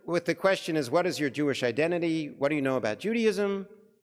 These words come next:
And the beginning of the poll, unfortunately, was what I already told you, which is that most secular Israelis say that they know nothing about Judaism. The end of the poll said that nearly half of all secular Israelis want to increase their knowledge of Judaism and Jewish sources,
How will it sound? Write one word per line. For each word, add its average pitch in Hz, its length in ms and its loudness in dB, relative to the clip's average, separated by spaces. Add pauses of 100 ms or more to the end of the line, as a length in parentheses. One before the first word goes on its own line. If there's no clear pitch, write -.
(160)
And 175 160 0
the 170 40 4
beginning 190 400 2
of 170 60 2
the 147 60 -4
poll, 160 300 2
unfortunately, 127 720 -2
was 110 200 -6
what 120 100 -4
I 117 120 0
already 104 220 -2
told 170 300 -2
you, 175 160 -2
which 151 180 -4
is 113 140 -8
that 127 80 -6
most 139 260 -4
secular 123 380 -6
Israelis 113 400 -4
say 127 180 -6
that 113 160 -8
they 117 120 -4
know 113 140 -6
nothing 107 300 -8
about - 200 -10
Judaism. - 420 -18 (840)
The 143 120 0
end 262 180 2
of 269 60 0
the 185 80 4
poll 160 300 2
said 160 480 -4 (440)
that 143 120 0
nearly 202 340 4
half 214 320 0
of 180 140 0
all 208 160 4
secular 170 440 0
Israelis 165 440 0
want 185 240 0
to 170 100 0
increase 185 380 0
their 156 100 2
knowledge 160 340 2
of 127 120 0
Judaism 151 500 -2
and 127 140 -4
Jewish 123 280 -4
sources, 208 640 0